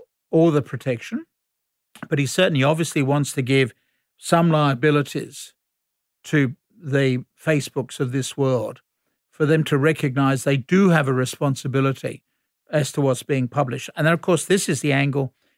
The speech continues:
that the Australian government is currently looking at, saying that, um, there, there'll need to be some restrictions about what goes on to Facebook and the requirement for Facebook to do more censoring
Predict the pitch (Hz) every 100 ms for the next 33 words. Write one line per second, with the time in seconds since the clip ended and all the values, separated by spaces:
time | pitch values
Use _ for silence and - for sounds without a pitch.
0 | _ - 151 135 175 135 131 151 135 131
1 | 123 - 147 127 127 131 - - 131 98
2 | - _ _ _ 180 151 - 147 143 139
3 | 131 117 - _ 127 127 139 143 139 139
4 | 131 139 165 156 147 123 147 127 120 -
5 | 147 - - - - _ _ _ - 135
6 | 135 156 135 143 131 139 139 131 135 123
7 | 120 151 143 - 151 135 _ _ _ _
8 | _ 147 147 147 139 151 139 131 127 135
9 | - 139 135 - 120 - 135 135 131 135
10 | 127 - 143 135 143 120